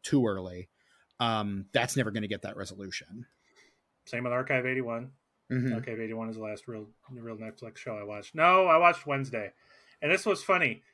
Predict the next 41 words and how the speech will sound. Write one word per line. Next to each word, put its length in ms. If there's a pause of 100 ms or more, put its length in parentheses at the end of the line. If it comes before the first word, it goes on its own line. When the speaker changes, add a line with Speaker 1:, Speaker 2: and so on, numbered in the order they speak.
(240)
Speaker 2:
They, 260
they 200
want 280
a, 360
a 60
cliffhanger 560
at 100
the 100
end 120
of 80
a 40
show 220
so 180
badly 500 (540)
that 180
even 520
for 180
Wednesday 440
Speaker 1:
Mm-hmm. 80
Speaker 2:
that 180
didn't 280
have 280
a 40
cliffhanger 540
at 80
the 160
end, 280 (300)
they 100
Speaker 1:
Yep. 80
Speaker 2:
still 260
had 160
to 60
put 140
a 60
blurb 460
that 120
said, 380
"Wednesday 420
will 160
be 120
back." 380